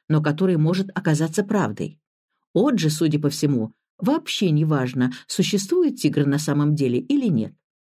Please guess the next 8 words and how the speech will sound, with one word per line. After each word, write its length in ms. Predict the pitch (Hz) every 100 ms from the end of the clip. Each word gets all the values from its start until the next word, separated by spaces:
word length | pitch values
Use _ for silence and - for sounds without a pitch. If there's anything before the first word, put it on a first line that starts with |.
| _ _ _
Однако 600 | 151 156 180 165 165 156 -
похожим 500 | 165 180 165 156 190
образом 480 | 233 156 151 123 - -
устроены 540 | 151 - 190 196 185
и 100 | 185
многие 400 | 180 190 190 185
другие 500 | 196 214 190 180 131
игры. 460 | - 131 123 123